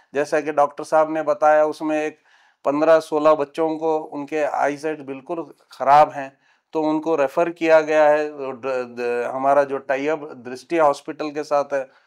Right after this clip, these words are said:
उनको रेफ़र किया गया। उनका जो भी खर्चा है, हम हमारे ट्रस्ट की तरफ से हम बेयर कर रहे हैं। तो मैं ख़ास तौर से आप तमाम लोगों को यहाँ बुलाने की वजह ये थी कि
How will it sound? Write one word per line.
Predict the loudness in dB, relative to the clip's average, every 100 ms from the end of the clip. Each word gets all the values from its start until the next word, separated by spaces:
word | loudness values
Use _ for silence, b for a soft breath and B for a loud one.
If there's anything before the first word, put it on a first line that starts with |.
| _ -10
उनको | -8 0 2
रेफ़र | 2 0 -4
किया | -2 2 2
गया। | 2 0 0 -4 b b -8
उनका | -2 -2
जो | 0 -2
भी | -2 -4
खर्चा | -4 -4 2 4
है, | 4 0 -4
हम | -4 -2
हमारे | 2 2 0
ट्रस्ट | -4 -8 -6
की | -12
तरफ | -8 -8 -8
से | -8
हम | -10 -10 -10
बेयर | -10 -10
कर | -14
रहे | -16 -16
हैं। | -20 _ _ _ _ _ _ _ _
तो | 0 2 2 -2 _ _ -2
मैं | -2
ख़ास | 6 8 8 6
तौर | -2 -2
से | 4
आप | 4 4 0
तमाम | 4 2 2
लोगों | -2 -2
को | 0
यहाँ | -2 0
बुलाने | 2 2 2
की | -6 -6
वजह | -4 -4
ये | -4 -2 -4
थी | -4 -6
कि | -4 -6 -6